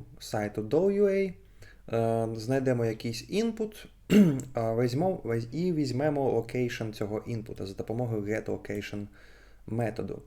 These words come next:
<clears throat> І після цього виведемо його у консоль.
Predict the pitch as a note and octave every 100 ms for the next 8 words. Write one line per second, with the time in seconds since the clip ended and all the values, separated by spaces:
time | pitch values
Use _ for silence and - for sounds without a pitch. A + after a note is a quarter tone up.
0 | - - - G3+ C3+ A#2 - - - -
1 | - - C3 D3 D3 E3 G#3 E3+ C#3+ D#3+
2 | C#3 C3 B2+ A#2+ A#2 C3 D3+ D3 - -
3 | - - C3 C3 A#2 A2 A2 A2+ G2+